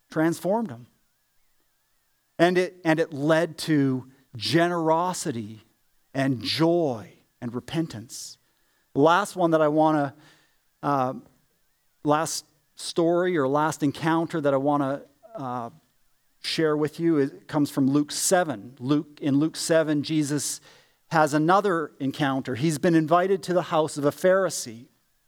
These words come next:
And the Pharisee, s-, his name is Simon, um, or in his house, there's a, there's this woman that's also come, and she's brought with her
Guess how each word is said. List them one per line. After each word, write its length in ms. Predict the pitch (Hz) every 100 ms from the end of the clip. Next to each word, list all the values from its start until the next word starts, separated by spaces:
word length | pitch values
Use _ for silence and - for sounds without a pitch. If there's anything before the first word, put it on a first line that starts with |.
| _ _ _ _ _ _ _ _
And 160 | 165 165
the 60 | -
Pharisee, 1000 | - 214 254 233 - 170 143 170 190
s-, 160 | - -
his 240 | 170 151
name 180 | 170 175
is 120 | 151
Simon, 720 | - 196 208 214 156 123 165 175 _ _ _ _ _
um, 300 | 160 147 151 - _ _ _ _
or 180 | 220 170
in 180 | 220 226
his 200 | 208 139
house, 320 | - 220 170
there's 200 | 175 165 -
a, 100 | 175 -
there's 260 | 170 160
this 220 | 131 147 135
woman 460 | 135 196 240 143
that's 240 | 127 139 -
also 440 | 160 180 - 180
come, 440 | - 143 113 113 -
and 200 | 151 147
she's 260 | - 196
brought 460 | 143 170 185 220 214
with 220 | 185 -
her 320 | 175 165 160